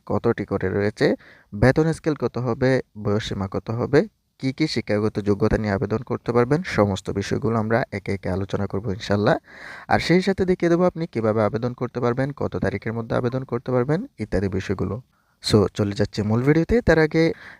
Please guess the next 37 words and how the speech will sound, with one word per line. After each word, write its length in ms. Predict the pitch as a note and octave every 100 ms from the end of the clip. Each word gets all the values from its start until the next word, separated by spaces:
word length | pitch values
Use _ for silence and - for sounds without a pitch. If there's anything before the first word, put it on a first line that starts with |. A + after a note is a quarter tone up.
| -
চাকরির 360 | A#2 A2 B2 A2 A#2
নিয়োগ 160 | D3+ D#3+
বিজ্ঞপ্তি 360 | E3+ F3 - F3
বা 60 | E3+ D#3+
নিয়োগ 140 | D3 -
বিজ্ঞপ্তি 340 | C#3+ D#3 - D#3+
সংক্রান্ত 340 | D3+ D3+ D#3 D3+ D3+
সকল 200 | G#2+ G2+ - G2
আপডেটগুলো 440 | - A2+ A#2 C3 F#3+
সবার 240 | - G2 F#2+
আগে 120 | F#2+ G2+
পাওয়ার 200 | A2 A2 A2+
জন্য 140 | D3 F3+ A2+
আমাদের 260 | G2+ F#2 F#2+ -
এই 60 | B2
চ্যানেলটি 340 | C#3 C3+ C3 D3+ D3
এখনই 200 | G#2 G2+ -
সাবস্ক্রাইব 300 | A2 - C3+ D#3
করে 120 | F#3 - - - - _
আমাদের 260 | C3+ E3+ F3 F#3+
এই 60 | -
ছোট্ট 160 | B2 B2
পরিবারের 340 | B2 B2 B2+ B2+
সদস্য 240 | - F#2 - A2
হয়ে 140 | G#2+ B2+
যাবেন। 220 | B2+ C3+ - G2
আর 80 | G#2 -
যদি 200 | F#2+ G2 - _ - A2+
already 300 | C3 D#3+ D#3+
সাবস্ক্রাইব 340 | A#2 - B2+ B2 -
করেই 200 | C#3+ D#3+
থাকেন, 200 | D#3 E3+ F3
তাহলে 260 | A2 G#2 G2+ -
thank 160 | G2 F#2+
you 80 | F#2 F#2
so 40 | F2+
much। 160 | F2+